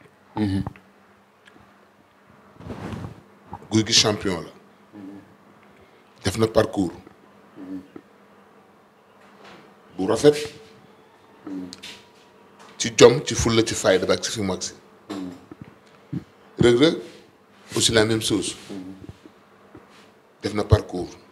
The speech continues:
Speaker 2: ci jom, ci fulla, ci fayda. Ñafe ko ba ak ci fi mu agsi. Kon ñoom ñaar ñëpp ay vainqueur lañu.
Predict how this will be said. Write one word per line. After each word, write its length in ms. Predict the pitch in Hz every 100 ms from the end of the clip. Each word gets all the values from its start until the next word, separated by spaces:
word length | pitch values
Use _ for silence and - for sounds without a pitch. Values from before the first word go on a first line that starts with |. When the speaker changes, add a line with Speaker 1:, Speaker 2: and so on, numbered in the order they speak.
| - -
Speaker 2:
ci 120 | 107
jom, 180 | 101 120 -
ci 80 |
fulla, 240 | - 110 104
ci 80 | -
fayda. 420 | - 92 80 76 - - 107 95 95 - - - - - - - _ _ _ - - _ - _ _ - _ - -
Ñafe 320 | 85 98 123 120
ko 100 | 113
ba 80 |
ak 60 | 117
ci 60 | -
fi 120 | 113
mu 100 | 104
agsi. 220 | 113 - - - - - 110 101 98 - _ _ - -
Kon 100 | 104
ñoom 180 | 107 101
ñaar 140 | 101 104
ñëpp 260 | 131 -
ay 60 | 98
vainqueur 360 | 87 95 95 85
lañu. 180 | 82